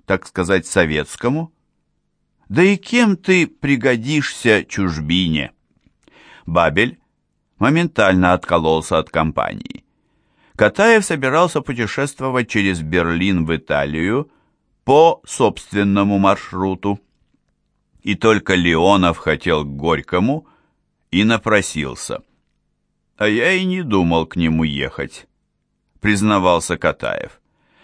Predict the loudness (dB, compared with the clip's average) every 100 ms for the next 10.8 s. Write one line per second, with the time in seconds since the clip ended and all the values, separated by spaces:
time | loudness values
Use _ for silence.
0 | -20 -10 -2 2 4 4 4 2 0 -2
1 | -4 0 2 0 0 0 0 -2 -2 -2
2 | -4 -2 -2 0 -2 -4 -4 -4 -6 _
3 | _ _ _ -20 -6 2 2 2 0 0
4 | -2 -4 -2 -2 -2 -4 -2 0 0 0
5 | -2 -2 -4 -4 -2 0 0 0 0 -2
6 | 0 0 0 2 2 0 -2 -6 -12 _
7 | _ _ _ _ _ _ _ _ -2 0
8 | 0 -2 0 0 0 -2 0 -2 -2 -2
9 | -2 -4 -4 -2 -4 -2 0 2 2 2
10 | 2 2 0 -4 -2 -2 0 0